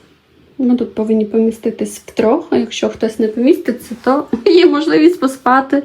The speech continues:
ще й на другому поверсі. Я не знаю, правда, як туди залазити, на той другий поверх.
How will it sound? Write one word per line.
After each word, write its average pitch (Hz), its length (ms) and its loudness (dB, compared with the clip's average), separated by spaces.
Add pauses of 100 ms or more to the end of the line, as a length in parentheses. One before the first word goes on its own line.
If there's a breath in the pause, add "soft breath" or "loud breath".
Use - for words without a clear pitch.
(480 loud breath)
ще - 200 2
й 247 80 4
на 226 120 6
другому 214 540 4 (1040 loud breath)
поверсі. 202 460 0
Я 220 60 4
не 220 120 4
знаю, 214 240 4
правда, 202 320 0
як 208 120 -2
туди 220 200 -2
залазити, 240 580 0
на 208 140 8
той 214 160 4
другий 220 260 4
поверх. 214 600 2